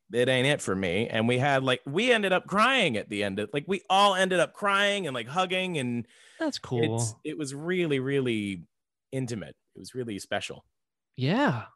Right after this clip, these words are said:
Speaker 2: I, I love that. That's the kind of stuff that matters, in my opinion. Like,
Speaker 1: Yes.
Speaker 2: real human connection. You know, it's like, it,
Speaker 1: Yes.
Speaker 2: it can get so rare these days that if you can find it, it's like, this is gonna stick with you for a very long time. That's
Speaker 1: Oh,
Speaker 2: really
Speaker 1: that's
Speaker 2: cool.
Speaker 1: what I wanna foster. That's what I wanna foster anywhere I go.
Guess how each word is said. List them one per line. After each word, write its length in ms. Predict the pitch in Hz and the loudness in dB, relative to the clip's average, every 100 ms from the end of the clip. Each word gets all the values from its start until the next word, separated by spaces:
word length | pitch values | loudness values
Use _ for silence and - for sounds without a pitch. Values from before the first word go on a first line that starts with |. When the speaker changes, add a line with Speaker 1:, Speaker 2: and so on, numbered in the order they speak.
| - | -6
Speaker 2:
I, 180 | 165 190 | -2 -2
I 160 | - 220 | -2 0
love 260 | 175 190 135 | 2 2 2
that. 200 | 113 147 | -2 2
That's 220 | 214 - | 0 0
the 80 | 302 | -2
kind 140 | 262 | 0
of 80 | 202 | 0
stuff 160 | 214 175 | 0 -2
that 100 | 143 | -2
matters, 500 | 143 143 117 - - | 0 0 -2 -6 -10
in 120 | 139 | -4
my 140 | 123 120 | 0 0
opinion. 380 | 113 113 107 | 0 -4 -4
Like, 140 | 120 123 | -4 -4
Speaker 1:
Yes. 60 | - | -4
Speaker 2:
real 340 | 139 196 190 | 2 6 6
human 480 | 180 - 180 175 170 | 4 2 2 2 0
connection. 640 | 160 143 139 - - 165 180 _ _ _ _ - | -2 -2 -2 -4 -6 -4 -6 _ _ _ _ -2
You 160 | 156 | 2
know, 180 | 160 165 | 4 2
it's 100 | 160 | 4
like, 180 | 139 139 | 2 2
it, 120 | 139 | -2
Speaker 1:
Yes. 160 | 131 156 | -2 -2
Speaker 2:
it 60 | |
can 160 | - 170 | 0 2
get 160 | 196 - | 2 0
so 260 | - 170 | 0 2
rare 320 | 123 117 131 | 2 0 0
these 220 | 160 180 170 | -2 -4 -4
days 240 | 175 180 | -2 -2
that 140 | 151 127 | 0 -2
if 100 | 143 | -2
you 80 | 139 | -6
can 120 | 131 | -6
find 280 | - 120 131 | -2 0 0
it, 20 | 147 | -2
it's 120 | - | -4
like, 140 | 104 - _ - | -10 -10 _ -18
this 300 | 156 147 156 | -2 0 0
is 100 | 135 | 0
gonna 200 | 127 120 | 2 2
stick 200 | - 123 | 2 -2
with 140 | 113 | -2
you 80 | 110 | -6
for 140 | 110 107 | -4 -2
a 40 | |
very 200 | 107 107 | 0 0
long 200 | 101 113 | -2 -4
time. 240 | 110 110 123 - | -4 -6 -6 -4
That's 180 | 233 | -4
Speaker 1:
Oh, 40 | 202 | -2
Speaker 2:
really 220 | 220 190 | 0 0
Speaker 1:
that's 80 | - | 2
Speaker 2:
cool. 100 | 196 | 4
Speaker 1:
what 100 | 202 | 4
I 60 | 95 | 2
wanna 200 | 78 78 | -4 -6
foster. 400 | 87 80 - 73 | -6 -4 -8 -12
That's 160 | 78 - | -8 -4
what 80 | |
I 20 | 90 | -4
wanna 140 | 82 | -4
foster 400 | - 85 - 80 | -4 -6 -6 -8
anywhere 340 | 85 78 76 | -8 -8 -10
I 80 | 87 | -12
go. 240 | 82 - | -12 -16